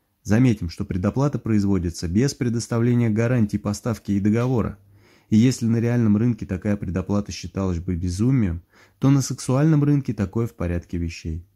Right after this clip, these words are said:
Разумеется, истратив все силы и возможности на предоплату, мужчина не может после заключения сделки, если она состоялась,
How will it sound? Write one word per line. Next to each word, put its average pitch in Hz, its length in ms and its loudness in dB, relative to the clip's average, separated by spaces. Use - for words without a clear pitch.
Разумеется, 113 600 2
истратив 113 440 -2
все 113 160 0
силы 120 360 2
и 101 40 4
возможности 104 640 -2
на 98 120 0
предоплату, 92 720 -2
мужчина 147 360 2
не 143 160 4
может 139 340 0
после 101 280 -2
заключения 92 640 -2
сделки, 123 560 -4
если 98 340 -4
она 95 180 0
состоялась, 92 720 0